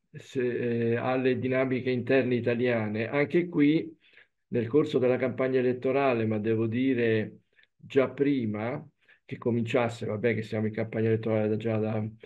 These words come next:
da molti mesi, è totalmente scomparso dal dibattito pubblico un altro tema fondamentale che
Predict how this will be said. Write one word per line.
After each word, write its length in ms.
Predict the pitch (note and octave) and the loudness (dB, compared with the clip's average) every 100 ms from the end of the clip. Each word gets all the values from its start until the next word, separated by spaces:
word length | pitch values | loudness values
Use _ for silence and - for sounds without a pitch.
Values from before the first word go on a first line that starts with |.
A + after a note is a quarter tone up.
| - - - | -20 -20 -4
da 140 | B2+ | 0
molti 320 | B2+ B2+ B2 | 2 2 0
mesi, 720 | C3+ B2 A2 G#2 B2 C3 - - | 0 2 2 0 -2 -4 -4 0
è 140 | D#3 | 2
totalmente 560 | D3+ D3+ D#3 F3 G#3+ F#3 | 6 6 6 6 6 4
scomparso 640 | B2 D#3 C#3 D3 D3+ C3+ B2+ | 0 -2 -2 2 2 2 0
dal 140 | A#2+ | 0
dibattito 580 | A2+ A2 C3+ C3 C#3 F3+ | 0 0 0 0 0 0
pubblico 460 | C3 C3+ B2+ B2+ A#2+ | -2 -4 -2 -2 0
un 80 | |
altro 320 | B2+ B2+ C3+ C3 | 2 0 0 4
tema 540 | E3+ D3 A#2 G#2+ A2+ | 6 6 4 0 -4
fondamentale 960 | - A#2+ A#2+ A#2 - - D#3+ C3 A2+ A2 | -6 -4 -2 -2 -2 2 4 4 4 0
che 480 | A#2+ B2 B2 - | 0 0 0 -4